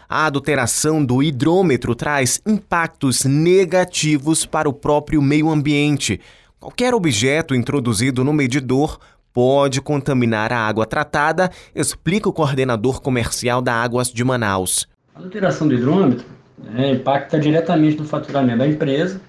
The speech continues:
Speaker 2: causando grande prejuízo para a mesma, podendo ainda afetar o abastecimento em outras áreas da cidade, devido ao desvio de água. E qualquer objeto introduzido no medidor irá contaminar a água, né, tratada que a concessionária oferece para o usuário.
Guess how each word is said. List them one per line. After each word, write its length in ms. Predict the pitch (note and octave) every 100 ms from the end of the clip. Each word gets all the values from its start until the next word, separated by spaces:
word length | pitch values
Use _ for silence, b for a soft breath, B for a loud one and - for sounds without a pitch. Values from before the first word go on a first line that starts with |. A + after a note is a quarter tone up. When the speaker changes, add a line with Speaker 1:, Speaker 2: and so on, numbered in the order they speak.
| _
Speaker 2:
causando 380 | - F3 D3 F3
grande 260 | D#3 E3 F3+
prejuízo 520 | F#3 F#3 G3+ D#3+ D3+
para 140 | D#3 E3+
a 40 |
mesma, 360 | C#3+ B2+ A2+ A2+ -
podendo 340 | - E3 E3+ F3
ainda 200 | E3 F3
afetar 340 | - F3+ E3
o 40 | E3+
abastecimento 680 | F3 - D3+ F#3+ E3 E3
em 40 | E3+
outras 360 | F3+ F#3+ F#3
áreas 260 | D3+ E3 D#3
da 80 | E3
cidade, 520 | E3 G3 D#3 D3 A2+
devido 720 | G#2+ B2 B2 C#3 C#3+ D#3 D#3
ao 60 | D3
desvio 420 | C#3+ D#3 C#3 D#3
de 100 | D#3+
água. 300 | F#3+ B2 A2+ - _
E 360 | C#3 C#3+ C#3 C#3
qualquer 320 | D3 F#3+ G3 D4+
objeto 400 | D4 A3+ A#3 G#3
introduzido 600 | F#3 F3 C3+ C3 E3+ D3
no 100 | C3+
medidor 680 | C3 A#2+ A2 D#3+ G3 D3+
irá 160 | C#3+ D#3+
contaminar 580 | F3 F#3 F#3+ G3 F#3+ G#3
a 80 | E3+
água, 220 | D3+ C3
né, 180 | C#3+ C#3
tratada 680 | C#3 C#3 C#3+ D3+ F#3 A3 - -
que 100 | -
a 40 | F#3
concessionária 580 | G3+ G3+ G#3+ F#3+ F#3+
oferece 340 | F#3 G#3 G3 F#3
para 100 | G3+
o 20 |
usuário. 580 | G3 A#3+ F#3+ F#3+ E3+